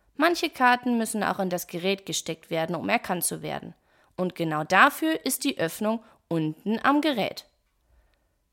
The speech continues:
Aber wie kommt die Verkäuferin oder Kassiererin denn an das Geld? Sie legt doch nichts in die Kasse,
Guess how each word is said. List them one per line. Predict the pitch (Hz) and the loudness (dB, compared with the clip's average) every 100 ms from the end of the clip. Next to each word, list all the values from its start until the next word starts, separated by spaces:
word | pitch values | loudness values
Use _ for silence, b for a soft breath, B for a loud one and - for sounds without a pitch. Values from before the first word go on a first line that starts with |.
| _ - | _ -10
Aber | 170 165 170 | -8 -8 -4
wie | 196 240 254 | 0 0 0
kommt | - 247 269 | 2 4 4
die | 240 | 0
Verkäuferin | 220 175 - - 220 269 285 269 269 | -2 -4 -4 0 2 4 2 4 4
oder | 262 175 190 | 2 0 0
Kassiererin | 185 - - - 240 277 269 262 262 262 B - | 0 -6 -6 -4 -2 0 0 2 0 0 B -4
denn | 208 - | -2 0
an | 208 | 2
das | 226 262 - | 2 0 2
Geld? | 302 320 180 - _ _ _ _ | 2 4 2 -4 _ _ _ _
Sie | - - | -8 -2
legt | 196 208 226 233 | 0 2 0 0
doch | 226 | 2
nichts | 247 254 - | 2 0 0
in | - 247 | 0 0
die | 247 | 0
Kasse, | - 302 523 - 190 | -2 0 0 0 0